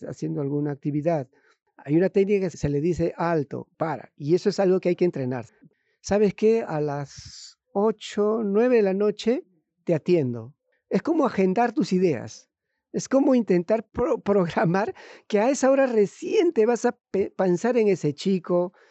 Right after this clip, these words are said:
vas a pensar en, en realmente es cómo vas a ingresar, si vas a ingresar, qué vas a hacer. O sea, a esa hora, porque ahorita déjame cocinar o déjame, déjame estudiar, porque a esa hora, y tú vienes de nuevo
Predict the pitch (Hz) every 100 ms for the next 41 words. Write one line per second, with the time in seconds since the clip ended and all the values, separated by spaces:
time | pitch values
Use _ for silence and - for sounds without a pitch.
0 | _ _ - 226 220 214 220 165 - -
1 | - 220 185 196 170 214 214 214 202 -
2 | 208 214 214 196 196 196 170 - 208 202
3 | 196 180 202 170 196 180 170 156 151 -
4 | 208 208 - - - 180 202 185 233 208
5 | 185 139 135 156 175 185 294 294 403 302
6 | 202 214 208 160 151 - 147 185 220 226
7 | 214 160 175 - 175 165 143 135 - _
8 | - 185 196 180 - 165 160 196 240 277
9 | _ _ 170 147 175 285 277 220 226 220
10 | 247 190 160 - 240 - 185 440 392 240
11 | 202 220 240 262